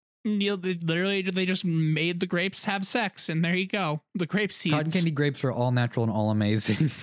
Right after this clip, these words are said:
Speaker 1: <laughs> They are so
Speaker 2: <laughs>
Speaker 1: good. Oh
Speaker 2: Yeah,
Speaker 1: my
Speaker 2: they
Speaker 1: God.
Speaker 2: really are. How are cotton candy grapes not G M O? Uh,
Speaker 1: They
Speaker 2: it
Speaker 1: keep,
Speaker 2: says
Speaker 1: good question.
Speaker 2: it's just a hybrid fruit. All right, cool.
Speaker 1: Between what?
Speaker 2: I
Speaker 1: A
Speaker 2: think
Speaker 1: hybrid
Speaker 2: that's, that's
Speaker 1: between what?
Speaker 2: honestly,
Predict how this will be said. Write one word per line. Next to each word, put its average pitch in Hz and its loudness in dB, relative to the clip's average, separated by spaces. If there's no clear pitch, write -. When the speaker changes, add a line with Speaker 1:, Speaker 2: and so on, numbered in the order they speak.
Speaker 1:
<laughs> 247 -2
They 220 0
are 151 2
so 180 2
Speaker 2:
<laughs> 180 -4
Speaker 1:
good. 233 0
Oh - 2
Speaker 2:
Yeah, - 4
Speaker 1:
my 143 4
Speaker 2:
they - 4
Speaker 1:
God. - 4
Speaker 2:
really 143 2
are. 123 0
How 180 -2
are 156 -4
cotton 151 -2
candy 147 2
grapes 131 0
not 110 2
G 101 2
M 92 2
O? 92 -2
Uh, 113 -2
Speaker 1:
They 110 4
Speaker 2:
it 107 0
Speaker 1:
keep, 190 4
Speaker 2:
says 113 2
Speaker 1:
good 101 0
question. 139 0
Speaker 2:
it's 143 4
just 131 2
a 113 0
hybrid 104 0
fruit. 92 -4
All 117 -2
right, 104 0
cool. 101 0
Speaker 1:
Between 254 0
what? 277 -2
Speaker 2:
I 147 2
Speaker 1:
A - 4
Speaker 2:
think 151 0
Speaker 1:
hybrid 226 4
Speaker 2:
that's, 240 0
that's 254 0
Speaker 1:
between 240 2
what? 226 4
Speaker 2:
honestly, 240 0